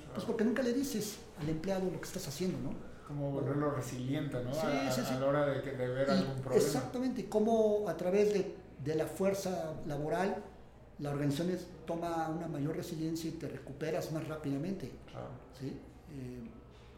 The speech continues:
Speaker 1: cuando tú quieres manejar toda la información centralizada, eh, digamos, pierdes, pierdes, ¿no? Realmente. Algo que he creído es que siempre se hablaba del poder del, de la información. Siempre se había dicho que aquel que tiene la información tiene el poder. Yo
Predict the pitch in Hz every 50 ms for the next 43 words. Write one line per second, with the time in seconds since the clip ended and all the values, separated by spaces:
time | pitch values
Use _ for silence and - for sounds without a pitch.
0 | - - - - - - 131 123 127 127 - 156 - 170 156 139 143 139 139 -
1 | 147 139 - 151 143 135 131 - 135 123 123 127 - 147 147 139 139 139 127 123
2 | - 131 120 113 127 131 127 127 - 151 151 156 165 175 - - - - - -
3 | - - - - - - - - - 127 123 120 117 113 - - - - - -
4 | 113 - 139 135 135 127 127 - - - 151 151 143 139 135 135 131 - - -
5 | - - - - - - - - - - - - 160 160 156 135 - - - 135
6 | 160 160 156 147 143 139 131 127 123 - - - - - - - - - - -
7 | 156 160 160 180 - 170 151 - 160 156 156 156 156 160 156 156 - 143 - 165
8 | - - 143 - 151 139 139 143 151 147 143 131 131 131 - 143 139 135 143 143
9 | 139 139 139 139 131 123 123 120 123 131 127 127 123 127 123 123 - 131 120 131
10 | 127 - 139 117 113 - - - - - - - - - - - - - - -
11 | - 156 143 - - - 135 117 123 120 127 147 143 - 139 127 - 131 117 110
12 | 117 - - 160 156 - - - 147 143 139 135 127 131 127 - 127 127 139 135
13 | - 143 139 139 135 123 131 127 139 156 175 196 185 - - - - - - -
14 | - - - - - - - 139 151 180 - 175 175